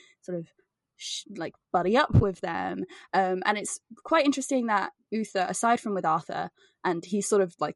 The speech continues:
doesn't agree with that because, you know, spoilers, they are half siblings. Um,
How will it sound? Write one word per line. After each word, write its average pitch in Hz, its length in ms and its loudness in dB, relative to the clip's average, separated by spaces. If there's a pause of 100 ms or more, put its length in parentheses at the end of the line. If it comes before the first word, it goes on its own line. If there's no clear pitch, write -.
doesn't 180 340 -6
agree 202 320 0
with 214 200 -2
that 226 200 0
because, 160 340 -10
you 156 80 -12
know, 190 200 -10
spoilers, 170 760 -4
they 180 160 0
are 156 140 4
half 165 240 0
siblings. 175 460 -10 (580)
Um, 185 440 0